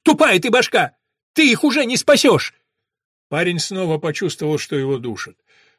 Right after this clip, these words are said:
Он судорожно искал что-нибудь на земле, но кроме сухой хвои с песком пальцы ничего не находили.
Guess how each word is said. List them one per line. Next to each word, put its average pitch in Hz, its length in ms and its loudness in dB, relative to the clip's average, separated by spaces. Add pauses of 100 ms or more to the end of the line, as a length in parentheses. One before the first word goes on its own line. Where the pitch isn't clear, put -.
Он 170 180 -6
судорожно 262 680 -4
искал 247 420 0
что-нибудь 226 440 -4
на 226 80 -2
земле, 240 460 0
но 170 160 2
кроме 208 300 0
сухой 214 400 -2
хвои 196 440 2
с 135 120 -6
песком 180 540 -2
пальцы 180 540 -8
ничего 165 420 -8
не 170 100 -8
находили. 165 680 -10